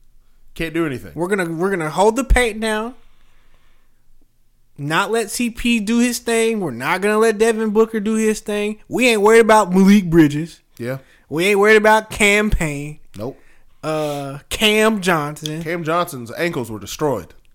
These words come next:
Speaker 2: We ain't worried about JaVale. I don't know. JaVale O'Neal was a problem when he, 'cause
Speaker 1: He
Speaker 2: he run-
Speaker 1: was.
Speaker 2: But we really not worried about him either.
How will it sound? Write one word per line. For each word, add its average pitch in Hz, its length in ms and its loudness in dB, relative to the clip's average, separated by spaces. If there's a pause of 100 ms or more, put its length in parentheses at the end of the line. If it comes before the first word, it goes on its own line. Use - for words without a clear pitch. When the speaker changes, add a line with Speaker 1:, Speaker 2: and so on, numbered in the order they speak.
(120)
Speaker 2:
We 208 240 0
ain't 226 180 4
worried 208 240 6
about 220 340 2
JaVale. 196 420 0 (140)
I 160 180 -2
don't 156 40 -4
know. 147 60 -6
JaVale 143 340 -4
O'Neal 143 200 -4
was 110 80 -12
a 107 40 -18
problem 214 420 -10
when 120 100 -16
he, 120 200 -18 (140)
'cause 147 140 -10
Speaker 1:
He - 80 -8
Speaker 2:
he - 40 -6
run- 143 100 -2 (100)
Speaker 1:
was. 110 140 -14 (300)
Speaker 2:
But 175 380 2
we 202 140 2
really 240 260 4
not 233 180 4
worried 226 200 8
about 214 260 4
him 220 200 2
either. 165 320 -2